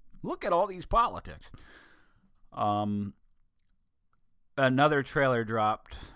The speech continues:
um, over the past couple of days for a Sonic the Hedgehog movie. And let me just save you some time. Um, it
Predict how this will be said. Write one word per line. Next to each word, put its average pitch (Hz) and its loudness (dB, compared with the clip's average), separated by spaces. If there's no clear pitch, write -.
um, 90 -10
over 104 -4
the 90 -10
past 90 -6
couple 85 -10
of 85 -12
days 87 -12
for 85 -12
a 87 -14
Sonic 190 4
the 147 0
Hedgehog 123 -2
movie. 95 -10
And 113 0
let 123 0
me 175 -4
just 151 -10
save 127 -4
you 131 -6
some 113 -6
time. 92 -4
Um, 92 -4
it 139 4